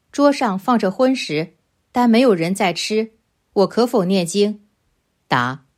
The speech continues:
自己心中念即可，不要对着荤食念诵。问：先生在监狱服刑，他可以干活念经，但监狱管理很严，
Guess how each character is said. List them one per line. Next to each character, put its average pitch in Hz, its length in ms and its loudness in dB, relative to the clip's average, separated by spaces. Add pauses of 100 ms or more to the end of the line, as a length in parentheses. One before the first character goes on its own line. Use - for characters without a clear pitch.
(180)
自 214 200 2
己 156 160 -2
心 196 260 2
中 202 200 2
念 226 200 2
即 160 220 -8
可， - 340 -6 (380)
不 185 80 2
要 196 160 4
对 202 180 2
着 135 120 -4
荤 240 260 2
食 135 220 -6
念 151 220 -4
诵。 - 280 -6 (1080)
问： 233 340 0 (200)
先 254 300 0
生 196 280 -2
在 208 180 -2
监 254 280 0
狱 202 100 0
服 202 180 -4
刑， 180 420 -4 (360)
他 220 180 0
可 220 140 0
以 220 100 4
干 220 240 0
活 170 180 -2
念 190 220 -2
经， 214 320 -2 (440)
但 208 200 0
监 233 260 2
狱 208 140 0
管 190 240 0
理 226 100 2
很 170 220 -4
严， 156 340 -6